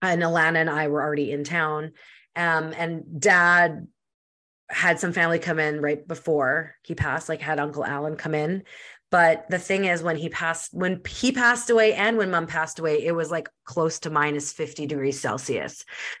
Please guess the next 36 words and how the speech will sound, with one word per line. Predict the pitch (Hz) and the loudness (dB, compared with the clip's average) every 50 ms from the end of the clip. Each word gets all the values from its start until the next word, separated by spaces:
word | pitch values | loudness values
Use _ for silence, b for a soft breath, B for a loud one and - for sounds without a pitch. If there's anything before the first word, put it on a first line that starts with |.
| B B | B B
which | - 202 202 202 185 | 2 2 4 4 4
means | 202 202 202 202 202 196 202 202 196 - - - - - | 6 6 6 6 6 6 4 4 2 0 -2 -6 -4 -2
that | 185 175 185 175 170 165 160 160 156 160 | 0 4 4 6 6 6 4 4 4 2
the | 196 196 | 2 4
ground | 202 302 330 339 269 196 | 6 6 6 8 6 4
is | 165 - | 2 2
frozen. | - 165 151 147 135 147 143 | 0 2 2 2 0 0 -4
So | 143 165 160 | -2 -4 -4
it | 156 | -2
takes | - 185 165 - - | 0 -2 -2 0 0
a | 190 | 2
little | 180 180 175 | 2 2 2
bit | 170 175 156 | 2 0 0
longer | 170 165 160 160 156 151 156 | 2 2 2 2 2 2 -2
to | 147 - 160 | -2 -2 -2
dig | 143 151 147 147 156 | 0 0 0 2 4
out. | 185 180 165 156 156 - | 4 4 4 4 2 0
And | 165 170 | -6 -8
it | 175 170 | -8 -4
just | - 247 254 247 - | -2 -2 -2 0 0
so | 233 214 | 0 0
happened, | 185 160 170 165 165 160 160 151 156 | 2 2 2 2 2 0 -4 -6 -4
our | 170 185 | -6 -6
father, | - - - 185 180 185 185 190 175 | -6 -2 2 2 4 4 4 2 0
who | 160 185 | 0 -2
lived | 175 175 202 226 233 180 247 | 0 4 4 4 4 2 0
a | 240 | 0
life | 214 190 175 170 180 175 - | 2 2 0 0 -2 -4 -6
on | - 175 160 | -8 -8 -6
his | 165 165 156 | -8 -8 -6
own | 170 180 180 185 180 | -4 -4 -4 -6 -6
terms, | - 170 165 160 160 156 156 156 - B B B B B B B | -2 0 2 2 2 2 -2 -6 -8 B B B B B B B
a | 165 | -4
very | 165 196 220 220 - | 4 6 6 6 6
stubborn | - - - - 208 196 190 190 185 175 165 | 4 2 2 2 2 4 4 4 4 4 4
man, | 160 156 156 156 156 156 156 160 | 2 4 4 4 2 2 0 -2